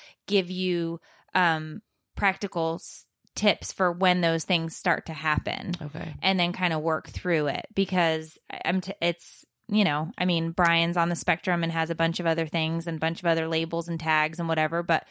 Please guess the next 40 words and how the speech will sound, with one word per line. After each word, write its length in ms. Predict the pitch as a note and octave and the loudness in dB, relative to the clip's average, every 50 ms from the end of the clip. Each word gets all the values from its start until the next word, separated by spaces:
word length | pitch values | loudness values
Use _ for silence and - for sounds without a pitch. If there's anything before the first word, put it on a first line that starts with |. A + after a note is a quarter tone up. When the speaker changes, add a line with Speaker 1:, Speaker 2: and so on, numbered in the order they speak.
| - - - - - | -20 -20 -20 -10 -2
Speaker 1:
when 180 | - F#3 F#3 E3+ | 0 0 0 2
Brian 300 | F3 E3+ F3 F3+ F#3 G3 | 2 2 2 4 2 2
has 140 | F#3 F3 E3 | 0 -2 -2
a 40 | |
meltdown, 560 | D#3 D#3 D#3+ F3 F3+ - F#3 E3+ D3+ D3 D3 D3+ | -2 0 0 0 0 0 -2 -4 -2 -2 -2 -4
he's 100 | D#3 D#3 | -4 -2
not 220 | E3 D#3 - - | -2 -2 -2 -2
Brian. 580 | - D3+ C#3+ C#3 A#2+ - - - - - - E3 - - _ _ - | -2 -2 0 0 -2 -2 -4 -6 -4 -4 -4 -6 -6 -12 _ _ -6
Speaker 2:
Oh 160 | D#3+ E3+ F3 | -4 -4 -2
my 180 | E3+ D#3+ D3 C3+ | 0 0 0 2
gosh, 340 | D3+ D#3 D3+ C#3+ C#3+ C3 - - | 4 4 4 4 4 0 -4 -4
that's 240 | - F3+ F#3 G3+ - | 0 0 0 0 0
life-changing 720 | E3+ D3+ D3+ D#3+ E3 - - E3+ D#3+ D3+ C#3+ C#3 C3 C3 C#3 | 0 2 2 2 2 0 -2 -4 -2 -2 -4 -6 -6 -6 -4
hearing 240 | D3 D3 D3+ D3 | -2 -2 -2 -2
you 100 | D3 C#3+ | -4 -4
say 260 | B2+ - - D3 C#3+ C3+ | -4 -4 -4 -4 -2 0
that. 200 | C3 A#2+ A2+ - | 0 0 2 2
Speaker 1:
So, 60 | G3 | 2
Speaker 2:
How 420 | F3 E3+ E3 E3 E3 E3+ E3 E3 - | 2 4 4 2 2 2 0 0 0
about 80 | E3+ F3+ | 2 2
Speaker 1:
and 120 | F#3+ G3+ | 2 2
Speaker 2:
the 60 | F#3+ F3+ | 2 0
shark 340 | - - F#3 E3+ F3 - | 0 2 2 0 2 2
eyes? 340 | F#3+ G3 G#3 A3+ A#3+ C4+ B3 | 2 2 2 2 0 -2 -4
Speaker 1:
It's 220 | A3 G#3 - - - | -4 -4 -2 -4 -2
shark 280 | - G#3+ G#3 A3+ - | 0 0 0 0 2
eyes. 260 | F#3 E3 D#3+ D#3+ E3 | 2 2 2 4 2
I've 180 | F3+ F3+ E3+ - | 2 0 0 0
ca-, 120 | - G3+ - | -2 0 2
I've 140 | F#3+ F3+ - | 2 0 0
ca-, 180 | - G#3 - - | -2 -2 0 2
I, 120 | F#3 F3+ | 2 2
it 120 | F3+ - | 2 0
was 120 | - F#3+ F3 | 0 -4 0
the, 260 | F#3+ G3 F#3+ F3+ - | 2 2 2 2 2
I 100 | - G3 | 2 2
remember 380 | G3 G3 G3+ G3+ G#3 G#3+ A3+ A3 | 2 2 2 0 2 2 2 0
one 380 | G3+ F#3 F#3+ F#3+ G3 G#3 A3 G#3+ | 2 2 0 0 2 2 0 -2
tantrum, 800 | - - A3 G#3 G3 F#3+ G3 - G3 F3 E3 E3 E3+ E3+ E3 _ _ _ _ _ - - - - - _ - | -4 -4 -4 -2 -2 -2 -2 -2 0 0 0 0 -2 -6 -8 _ _ _ _ _ -20 -20 -20 -20 -20 _ 0
um, 640 | F3+ F#3 F3+ E3+ D#3+ D#3 D3+ D#3 D#3 D#3 D#3+ E3+ G3+ | 2 4 4 4 2 2 0 -2 -4 -6 -8 -10 -12